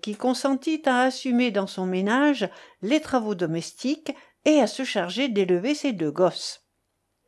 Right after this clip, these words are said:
La mère de Joséphine, plus confiante que les autres en la vertu de sa fille, ou peut-être escomptant une chute avantageuse, l'avait poussée à s'engager comme servante, non sans lui avoir fait quelques petites recommandations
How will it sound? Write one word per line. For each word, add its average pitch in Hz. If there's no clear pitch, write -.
La 285
mère 359
de 240
Joséphine, 233
plus 208
confiante 202
que 170
les 208
autres 311
en 165
la 175
vertu 185
de 156
sa 185
fille, 269
ou 156
peut-être 180
escomptant 175
une 165
chute 151
avantageuse, 151
l'avait 302
poussée 339
à 311
s'engager 254
comme 185
servante, 151
non 226
sans 180
lui 165
avoir 156
fait 247
quelques 151
petites 220
recommandations 185